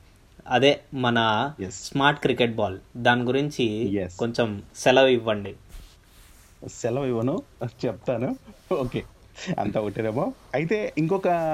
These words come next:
Speaker 2: విషయం చెప్పేసి నేను అక్కడికి వెళ్ళిపోతా. Like, ఏంటంటే, ఈ రోజు కానీ రేపు కానీ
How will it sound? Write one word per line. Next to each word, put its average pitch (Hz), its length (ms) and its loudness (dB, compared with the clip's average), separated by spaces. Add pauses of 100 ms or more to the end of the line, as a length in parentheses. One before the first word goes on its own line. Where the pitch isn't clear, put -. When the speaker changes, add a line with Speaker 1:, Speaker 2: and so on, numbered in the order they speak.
(840)
Speaker 2:
విషయం 127 440 0
చెప్పేసి 180 360 -2
నేను 113 380 -2 (100)
అక్కడికి 120 240 -2
వెళ్ళిపోతా. 113 440 -2 (400)
Like, 120 180 -2
ఏంటంటే, 185 460 -2 (540)
ఈ 160 140 2
రోజు 185 240 0
కానీ 180 360 -2 (180)
రేపు 151 280 -2
కానీ 160 360 -2